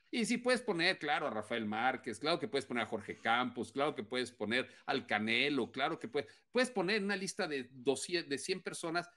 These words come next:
a grandes deportistas, pero los top tres de este país se llaman esos tres, ¿eh? Y Fernando Valenzuela, me parece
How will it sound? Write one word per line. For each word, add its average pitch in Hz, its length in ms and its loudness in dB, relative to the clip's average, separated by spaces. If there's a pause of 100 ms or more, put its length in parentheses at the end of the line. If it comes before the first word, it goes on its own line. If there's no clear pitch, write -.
a 147 140 -2
grandes 180 380 -2
deportistas, - 520 -12
pero 185 160 0
los 196 160 0
top 262 220 0
tres 220 220 0
de 202 60 -2
este - 140 -10
país 180 220 -6
se 175 80 -2
llaman 151 220 -2
esos - 260 -8
tres, - 300 -20
¿eh? - 60 -20 (260)
Y - 60 -14
Fernando 208 260 2
Valenzuela, 175 500 0 (260)
me 139 140 2
parece 139 640 0